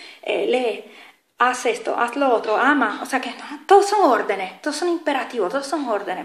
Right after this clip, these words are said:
Ay, no, no somos capaces de decir, "Me levanté y estoy tomando un café, buenos días". No hagan esto, ¿por qué tenemos que dar órdenes continuamente? Estamos en eso, ¿no?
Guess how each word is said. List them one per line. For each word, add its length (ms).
Ay, 260
no, 160
no 240
somos 400
capaces 380
de 80
decir, 360
"Me 100
levanté 320
y 200
estoy 140
tomando 360
un 40
café, 260
buenos 680
días". 260
No 120
hagan 480
esto, 320
¿por 140
qué 80
tenemos 260
que 60
dar 160
órdenes 400
continuamente? 840
Estamos 440
en 140
eso, 360
¿no? 180